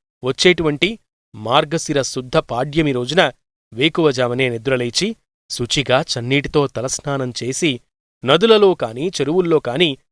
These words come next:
అరటి దొప్పలో ముప్పై ఒత్తులతో దీపాన్ని వెలిగించి నీటి ప్రవాహంలో వదిలి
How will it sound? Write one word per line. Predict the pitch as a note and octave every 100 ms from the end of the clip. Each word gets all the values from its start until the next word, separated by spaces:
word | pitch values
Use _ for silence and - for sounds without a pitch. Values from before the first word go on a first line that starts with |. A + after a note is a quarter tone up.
| _ -
అరటి | A#2+ E3+ F#3+
దొప్పలో | C#3 B2 - B2+ C#3+ G#3+ _ _ _
ముప్పై | B2+ C3+ - G3+
ఒత్తులతో | D3+ - D3 C3+ C#3+
దీపాన్ని | B2 A#2 - D3 D#3+
వెలిగించి | A#2+ A#2 B2 - G3+ A#3 _ _ _
నీటి | A#2+ C3+ D#3+
ప్రవాహంలో | - A#2 B2 A#2+ A#2+ A#2 A2
వదిలి | A2 E3 G3 B2